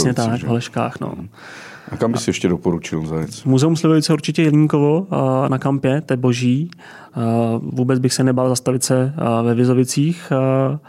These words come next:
Speaker 1: pak ten Archeoskanzen, a, Modrá, kde to je, a, vlastně areál, kde strávíš celý den. A projdeš i tu palírnu, mají tam vinnou stezku, slivovicovou stezku. Co ještě bych tak popřemýšlel?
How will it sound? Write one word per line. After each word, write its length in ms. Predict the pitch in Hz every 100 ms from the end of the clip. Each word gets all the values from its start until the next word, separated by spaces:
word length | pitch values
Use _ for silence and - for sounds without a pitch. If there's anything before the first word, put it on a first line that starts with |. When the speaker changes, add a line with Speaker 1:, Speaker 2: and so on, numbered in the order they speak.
| - - - - - - - _ _
Speaker 1:
pak 160 | - 127
ten 300 | - 139 143
Archeoskanzen, 1040 | 135 131 - 147 - 139 131 135 139 160 185
a, 380 | 123 120 120 117
Modrá, 480 | 123 127 123 120 151
kde 240 | 135 123 - - _
to 80 | -
je, 380 | 120 127 120 -
a, 580 | - - - - - -
vlastně 280 | 131 - 131
areál, 320 | 123 120 123
kde 100 | 123
strávíš 420 | - 123 120 127
celý 300 | - 123 123
den. 360 | 120 113 131 170 -
A 360 | 123 117 117 - - - - - _
projdeš 340 | - 127 127 143
i 60 |
tu 140 | - 143
palírnu, 560 | 123 127 135 139 139
mají 160 | 135 123
tam 180 | 127 120
vinnou 240 | 120 151
stezku, 400 | - 143 - 147
slivovicovou 520 | - 131 139 135 143
stezku. 640 | 139 139 - - 139 143 147 - - - - - - - _
Co 160 | - -
ještě 260 | 131 - 143
bych 160 | 135
tak 140 | - 143
popřemýšlel? 1000 | 143 - 156 160 151 - 139 131 127